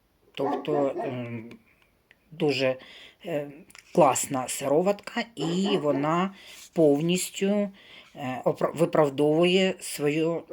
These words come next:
назву. І також взяла собі засіб для видалення, е, іржи та накипу. П'ятсот мілілітрів, бачите.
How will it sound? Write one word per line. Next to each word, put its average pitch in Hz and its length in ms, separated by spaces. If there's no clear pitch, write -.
назву. 123 560
І 277 200
також 185 640
взяла 165 520
собі 160 380
засіб 151 600
для 156 360
видалення, 147 800
е, 156 320
іржи 160 560
та 139 260
накипу. 151 800
П'ятсот 170 520
мілілітрів, 147 840
бачите. 202 520